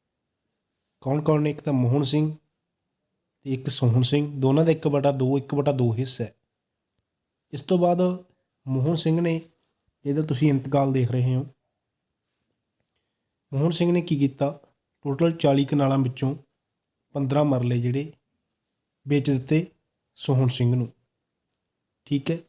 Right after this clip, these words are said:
ਪੰਦਰਾਂ ਵਟਾ ਜਿਹੜਾ ਅੱਠ ਸੌ ਹਿੱਸਾ, ਇਸ ਨੂੰ ਵੇਚ ਦਿੱਤਾ। ਉਸ ਤੋਂ ਬਾਅਦ ਜਦੋਂ ਚਾਰ ਸਾਲਾਂ ਬਾਅਦ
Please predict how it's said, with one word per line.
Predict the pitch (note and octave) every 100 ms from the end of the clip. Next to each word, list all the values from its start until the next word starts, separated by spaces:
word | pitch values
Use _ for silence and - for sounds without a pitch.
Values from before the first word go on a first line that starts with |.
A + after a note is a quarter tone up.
| _ _ _ _
ਪੰਦਰਾਂ | D3 C#3+ D#3
ਵਟਾ | D3+ C3 C#3+ D#3 - _ _ _ _
ਜਿਹੜਾ | C#3+ D#3+ C#3+
ਅੱਠ | B2+
ਸੌ | -
ਹਿੱਸਾ, | D#3 D3 - C3+ D3+ _ _ _ _ _ _ _ _ -
ਇਸ | C3
ਨੂੰ | E3
ਵੇਚ | D3 B2
ਦਿੱਤਾ। | A2 A2+ B2 - _ _ _ _ _ _ _ _ - - _ _ _ _ _ _ _ _ D3+
ਉਸ | B2+
ਤੋਂ | E3+ D3+
ਬਾਅਦ | B2+ C#3 D#3 D#3+ _ _ _ _ -
ਜਦੋਂ | C3 D3+
ਚਾਰ | D3+ C#3+ C3
ਸਾਲਾਂ | - C#3 C3+
ਬਾਅਦ | B2+ C3+